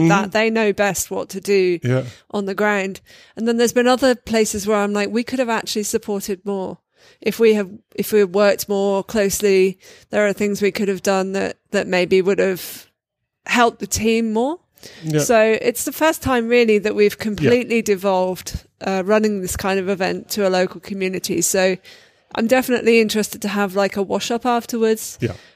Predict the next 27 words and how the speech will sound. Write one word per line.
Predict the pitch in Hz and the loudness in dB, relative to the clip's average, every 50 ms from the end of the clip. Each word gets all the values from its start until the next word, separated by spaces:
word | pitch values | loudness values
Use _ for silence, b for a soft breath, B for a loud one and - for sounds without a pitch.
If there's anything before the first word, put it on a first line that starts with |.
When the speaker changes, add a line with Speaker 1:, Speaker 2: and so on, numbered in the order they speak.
| B B | B B
Speaker 2:
and | 220 214 214 208 202 202 - | 0 0 0 0 -2 -2 -2
see | - - 262 | 0 2 2
what | 226 220 - | 2 2 0
the | 190 | 0
team | - - - 208 208 214 208 196 | -2 0 0 2 2 0 -2 -6
feel, | - 214 208 208 208 208 208 202 | -4 -2 0 0 0 0 -2 -2
see | - - 214 | -4 -4 -4
what | 202 196 185 | -4 -4 -2
we | - 202 190 196 | 0 2 2 2
feel, | - - 214 208 196 196 | 0 -2 -2 -2 0 0
and, | 196 196 - - | 0 -2 -2 -2
and | 202 214 | -2 -2
make | 220 240 233 226 | 0 0 -2 -2
sure | - 262 240 | -2 -2 0
we | 220 208 | 0 0
document | - 214 - - - 208 180 185 196 185 170 _ - | 0 -2 -4 -4 -6 -6 -6 -6 -6 -6 -8 _ -4
what | 196 214 208 214 | -2 -2 0 0
we | 185 175 | 0 0
learn | 175 196 196 214 226 269 311 _ b b b b b | 0 0 0 -2 -2 -4 -6 _ b b b b b
Speaker 1:
Yeah. | 131 120 117 123 | -2 -2 -2 -2
Speaker 2:
so | - - 226 220 208 | -2 0 0 2 2
that | 220 226 156 | 0 0 2
Speaker 1:
Oh, | |
Speaker 2:
that's | 190 226 190 - - - | 2 2 2 0 -2 -2
Speaker 1:
yeah. | 208 202 | -2 -2
Speaker 2:
there | 196 196 185 | -2 -2 -4
for, | - - - 190 190 185 185 185 175 175 | -6 -6 -6 -4 -2 -2 -2 -4 -6 -8